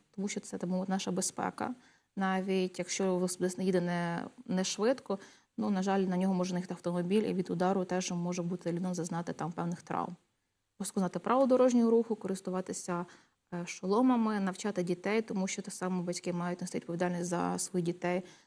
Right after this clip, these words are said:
Те, що якщо діти неповнолітні, там до певного віку, вони також не повинні їздити на велосипеді без догляду.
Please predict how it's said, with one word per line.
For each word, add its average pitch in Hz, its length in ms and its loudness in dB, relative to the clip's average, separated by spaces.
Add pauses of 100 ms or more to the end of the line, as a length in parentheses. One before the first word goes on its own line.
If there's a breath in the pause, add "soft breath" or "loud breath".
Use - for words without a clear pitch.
(100)
Те, - 120 -6
що - 160 -4
якщо 180 160 -4
діти 185 160 2
неповнолітні, 190 720 2
там 175 180 -2
до 175 100 2
певного 180 320 0
віку, 180 180 0
вони 175 140 -2
також 185 500 -6
не 175 200 -2
повинні 175 320 -2
їздити 170 280 -4
на 170 60 -2
велосипеді 175 400 -4
без 170 260 -2
догляду. 170 500 -2